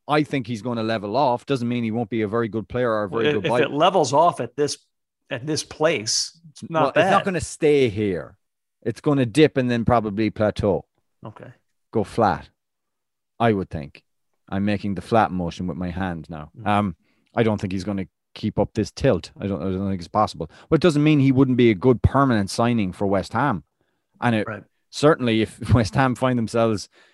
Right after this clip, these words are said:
Speaker 1: in the heady heights of the Champions League next season, he's gonna be, uh, they're gonna want him on side. But, um, yeah, Moyes is, uh, Moyes has been absolutely brilliant, Andrew. There's just no question about it.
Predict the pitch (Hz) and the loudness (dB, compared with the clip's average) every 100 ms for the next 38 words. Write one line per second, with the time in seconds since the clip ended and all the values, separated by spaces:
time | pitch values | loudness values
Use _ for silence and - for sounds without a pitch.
0 | _ 95 104 95 120 113 90 117 - 101 | _ -8 -4 -2 0 0 0 0 -2 -8
1 | 87 123 120 - 117 101 101 101 92 - | -4 -2 0 0 0 -2 -2 -4 -4 -4
2 | 110 101 98 107 95 107 98 104 104 101 | -2 -2 -2 -4 -2 -4 0 0 0 2
3 | 101 92 _ _ _ _ _ _ 107 104 | 0 -2 _ _ _ _ _ _ -4 -2
4 | 110 107 110 113 110 110 104 135 135 82 | 0 2 0 0 0 -2 2 2 2 2
5 | 107 - 110 107 92 87 _ _ _ _ | -2 0 0 0 -4 -14 _ _ _ _
6 | _ _ _ _ _ 107 98 110 123 107 | _ _ _ _ _ -6 -2 -2 -2 -4
7 | 107 95 104 98 78 117 123 113 - 104 | -8 -6 -6 -6 -8 -10 -10 -10 -8 -8
8 | - 123 - - 120 92 73 104 104 107 | -8 -12 -10 -8 -4 -4 -4 -4 -4 -4
9 | 85 85 80 82 85 92 - 90 104 95 | -6 -8 -10 -10 -10 -10 -12 -10 -10 -8
10 | 113 - 87 78 80 85 | -10 -8 -10 -8 -8 -8